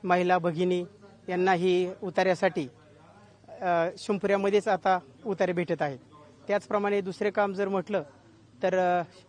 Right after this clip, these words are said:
शिंपुरा ते बाबुळगाव लाईन दादांनी, दादांकडे अर्ज केला. आम्हाला दोन तासाच्या पुढे लाईट चालत नव्हती पूर्वी. वारंवार शेतीची पिकं जळायची, इतकं कष्ट करूनही त्या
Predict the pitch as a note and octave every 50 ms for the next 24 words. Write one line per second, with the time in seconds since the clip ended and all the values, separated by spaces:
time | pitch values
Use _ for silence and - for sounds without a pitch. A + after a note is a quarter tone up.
0 | - - - - - - - G3+ F#3 - G#3+ G#3+ G#3+ G#3 - G#3 F#3+ F#3+ F#3 E3+
1 | F#3+ G3 F3+ G3+ F#3+ F#3 F3 D3+ C3 B2 - _ _ - _ - - - - -
2 | - - _ _ _ _ - - F3 F3 F3 E3+ G3 G3+ G#3 G#3 G#3 G3+ G#3 G3+
3 | G3 - - _ - - _ - _ - - F3 F3+ G3+ G3+ G3+ - G#3 G3 G#3
4 | G3+ F#3+ G3 G3 G#3+ - - E3 D3 C#3 C#3 - - - - - F3+ F3+ F#3+ F#3+
5 | F#3+ F#3+ F#3 E3 G3+ G#3+ G#3+ F#3 G#3+ G3 - - G#3 - - G#3 F#3 - G3+ F#3+
6 | F#3+ F#3+ F#3+ F#3+ E3+ - - F#3+ F3+ G3+ G3+ - F3 D3+ C#3 - C3+ C3+ - -
7 | - - - - - D3+ C#3 C3+ C#3 - - _ - - - - - - - -
8 | - - - - - - F#3 F#3 F#3+ G3 G3 G3+ G3 G3+ G3 G3 F#3+ - - A3
9 | F#3 - A3+ F#3 - G#3+ G3 - A3 - - G#3 F3 G3+ G3+ A3 A3 F#3 - -
10 | D3 C#3+ - - - - - - - - - - F3+ - - A3 G3+ - G3+ -
11 | - A3+ G3 - A3 G#3+ A3 A3+ A3 G3 G#3+ G3+ - G#3+ G#3+ G#3+ G#3 G#3+